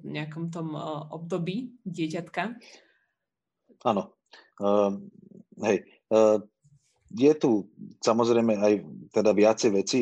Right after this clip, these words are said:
Speaker 2: ktoré hodnotíme v tom psychomotorickom vývine, ale dobre si povedala, že tá hrubá jemná motorika, to je, to je niečo, čo, čo je teda základ, alebo jeden z takých tých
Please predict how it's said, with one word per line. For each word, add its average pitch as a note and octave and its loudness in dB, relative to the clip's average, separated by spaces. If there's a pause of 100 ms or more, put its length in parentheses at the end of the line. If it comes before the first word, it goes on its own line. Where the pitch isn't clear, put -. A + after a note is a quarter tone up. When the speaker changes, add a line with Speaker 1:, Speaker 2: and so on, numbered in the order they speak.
Speaker 2:
ktoré G#2 2
hodnotíme G2+ -2
v G2 -12
tom G#2+ -4
psychomotorickom F#2+ -8
vývine, G2 -4
ale F#2+ -6
dobre G#2+ 0
si G2+ -8
povedala, A2 2
že G#2+ 0
tá A2 -2
hrubá C3 2
jemná A2+ 0
motorika, G#2+ -4
to G2+ -6
je, G2 0 (360)
to - -10 (100)
je - -10
niečo, F#2 -6
čo, F2 -8 (960)
čo - -4
je G2 2
teda F#2 -2
základ, F#2+ 0
alebo F#2 -2
jeden F#2 -4
z - -6
takých F#2 -12
tých - -14